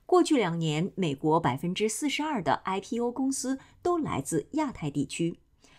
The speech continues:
A幺零零获奖者站在人工智能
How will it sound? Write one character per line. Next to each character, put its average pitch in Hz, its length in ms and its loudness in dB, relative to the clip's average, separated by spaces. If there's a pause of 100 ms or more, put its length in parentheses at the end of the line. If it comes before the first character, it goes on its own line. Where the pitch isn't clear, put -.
(160)
A 302 240 6
幺 320 180 2
零 302 180 2
零 165 260 2
获 202 220 0
奖 165 180 -4
者 113 280 -4
站 202 200 -4
在 175 180 -2
人 165 200 -2
工 240 160 -2
智 320 160 -2
能 156 320 -2